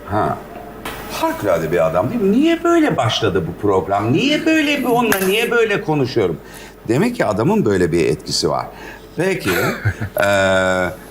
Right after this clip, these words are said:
şimdi şöyle diyorsun, "Kendimi sansürlemeye başlarsam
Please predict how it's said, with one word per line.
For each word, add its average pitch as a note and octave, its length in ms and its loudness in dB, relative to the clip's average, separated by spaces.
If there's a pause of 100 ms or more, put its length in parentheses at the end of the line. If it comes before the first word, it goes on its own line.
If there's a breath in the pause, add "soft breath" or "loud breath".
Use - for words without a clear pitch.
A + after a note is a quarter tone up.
(140)
şimdi F3+ 800 0
şöyle B3 440 2
diyorsun, G#2 340 0
"Kendimi F#3+ 440 0
sansürlemeye G3 760 0
başlarsam C#3 760 0